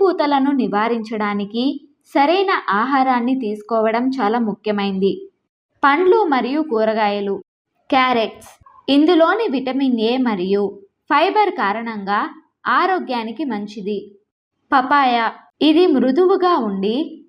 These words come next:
నోటి అల్సర్లను దూరం చేస్తుంది. ద్రాక్ష, బొప్పాయి, కొత్తిమీర, నిమ్మకాయ వంటి పండ్లు నోటి పూతలకు నివారణగా పనిచేస్తాయి.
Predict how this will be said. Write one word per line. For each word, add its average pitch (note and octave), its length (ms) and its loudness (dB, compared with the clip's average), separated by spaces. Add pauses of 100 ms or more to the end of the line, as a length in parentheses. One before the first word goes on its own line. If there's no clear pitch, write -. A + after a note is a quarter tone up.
(100)
నోటి G#4+ 360 2
అల్సర్లను C4+ 680 -2
దూరం A3+ 400 -2 (100)
చేస్తుంది. G#3+ 720 -6 (400)
ద్రాక్ష, B3+ 440 2 (680)
బొప్పాయి, G#3+ 840 -2 (320)
కొత్తిమీర, C4 800 0 (400)
నిమ్మకాయ E4+ 600 2
వంటి C4 280 -2
పండ్లు G#3 680 -4 (240)
నోటి G4+ 320 2
పూతలకు B3+ 580 -2
నివారణగా A3 680 0
పనిచేస్తాయి. G3+ 1000 -6